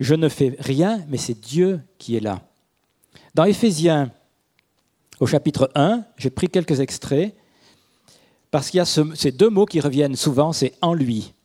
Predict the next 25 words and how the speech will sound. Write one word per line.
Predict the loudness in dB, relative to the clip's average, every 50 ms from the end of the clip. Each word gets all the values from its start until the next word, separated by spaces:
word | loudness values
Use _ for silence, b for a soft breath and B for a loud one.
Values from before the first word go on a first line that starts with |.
| _ _ _ _ _ _ _ _ _ _ _ _ _ _ _ _ _ _ _ -20 _ _ -4
en | -4 -2
Jésus. « | -2 -2 -4 -4 -6 -10 -10 -12 b b b b b b b b b b b b
Béni | 2 2 4 4 2
soit | 2 4 2 4
Dieu, | 4 6 6 6 6
le | 6 2
Père | 2 2 2 2 2
de | 2
notre | 2 0 0 2
Seigneur | 0 0 2 2 0
Jésus-Christ, | 0 0 -2 -2 -2 0 0 0 0
qui | 0 -2
nous | 0 0
a | 2
bénis | 2 2 2 2 2 0 -2 -2 -4 b b b b b b b b b b b b
de | 0
toutes | 2 0 0 2
sortes | 2 2 4 2
de | 0
bénédictions | 2 2 2 2 0 -2 -2 -2 0 -2 -2
spirituelles | -2 -2 -2 -2 -2 -2 -2 -2 0 0 0 0
dans | -2 -2
les | 0 0
lieux | 0 0
célestes. | 0 0 0 0 0 -2 -4 -4 -4